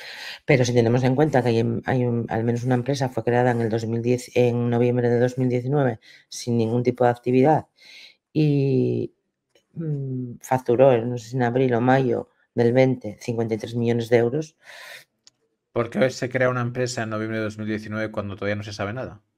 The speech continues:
Speaker 1: Pues no lo sabemos. Mm, hombre, no sé, igual tenían una bola de cristal y ven el futuro. No sabemos qué decir, pero que sí que, que aparece así. Y además eso está ya, eso es público en prensa, ¿eh?
Speaker 2: ¿Y
Speaker 1: Sí,
Speaker 2: esto
Speaker 1: sí,
Speaker 2: le
Speaker 1: sí.
Speaker 2: afecta directamente a Begoña?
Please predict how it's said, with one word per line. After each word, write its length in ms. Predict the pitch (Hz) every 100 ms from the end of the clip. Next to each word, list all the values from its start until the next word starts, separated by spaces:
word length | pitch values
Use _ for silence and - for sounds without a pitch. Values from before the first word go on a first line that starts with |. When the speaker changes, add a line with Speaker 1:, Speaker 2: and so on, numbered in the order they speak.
| _ _ _ -
Speaker 1:
Pues 160 | 151
no 100 | 135
lo 60 | 135
sabemos. 540 | 123 123 208 196 - -
Mm, 400 | - 156 143 135 127
hombre, 360 | - 156 190 - _ _ - -
no 140 | 139
sé, 140 | -
igual 180 | 165 135
tenían 240 | 143 147 151
una 120 | 143
bola 140 | 143
de 120 | 139
cristal 360 | 135 127 - 165 - - - - _ _ _ _ _ _ _ _
y 180 | 113 147
ven 220 | 143 147
el 100 | 151
futuro. 640 | - 139 190 165 127 - _ _ - - - -
No 100 | 143
sabemos 360 | 143 160 175 185
qué 140 | 180
decir, 360 | 170 190 180 - - - - _
pero 260 | 135 104 107
que 120 | 104
sí 180 | - 113
que, 240 | - -
que 160 | - 113
aparece 360 | - - -
así. 260 | 127 - - _
Y 140 | 123 120
además 260 | 110 127
eso 140 | 127 131
está 180 | 139 139
ya, 100 | 135
eso 280 | - 123
es 120 | 113 -
público 400 | 127 131 120 107
en 80 |
prensa, 320 | 107 147 151 104
¿eh? 140 | - - _ _ _ _ _ _ _ _ _ _
Speaker 2:
¿Y 40 |
Speaker 1:
Sí, 80 | 131
Speaker 2:
esto 160 | 131 165
Speaker 1:
sí, 40 |
Speaker 2:
le 60 | 156
Speaker 1:
sí. 40 |
Speaker 2:
afecta 300 | 151 139 156
directamente 500 | 131 127 127 131 131
a 40 | 117
Begoña? 420 | 117 107 92